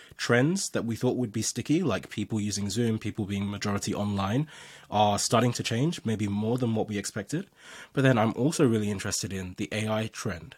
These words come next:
and how that can also change education, and the extent to which, even going back to some of what we said before, with, okay, people learning to think rigorously, people learning to write essays and all of those things.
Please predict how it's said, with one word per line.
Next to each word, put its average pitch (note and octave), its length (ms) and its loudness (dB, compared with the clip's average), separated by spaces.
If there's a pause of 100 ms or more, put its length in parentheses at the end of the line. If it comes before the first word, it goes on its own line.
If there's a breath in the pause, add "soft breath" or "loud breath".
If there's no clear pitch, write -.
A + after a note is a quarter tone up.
and F#2 120 -4
how G#2+ 180 0
that D3+ 160 4
can D#3 100 4
also A2+ 220 2
change G2+ 320 -4
education, F#2 560 -8 (400 loud breath)
and A2 160 4
the A#2 80 2
extent B2 340 2
to B2 100 2
which, A2+ 420 0
even C3 200 4
going A#2 160 2
back G#2+ 160 -2
to - 100 -10
some G#2 160 -4
of F#2+ 80 -6
what F#2+ 140 -4
we G2 60 -6
said F#2 180 -6
before, E3 440 4 (340 loud breath)
with, G#2 400 -2
okay, A2 240 0
people A#2+ 320 0
learning A2 260 2
to A2+ 120 -6
think A2+ 260 -6
rigorously, A2 640 -2 (260 loud breath)
people A2 220 0
learning A2 220 2
to A#2 80 -2
write G#2+ 180 2
essays G#2 520 -2
and G2 100 -2
all A2+ 160 0
of G#2 80 -2
those C3 180 4
things. F#2 320 -8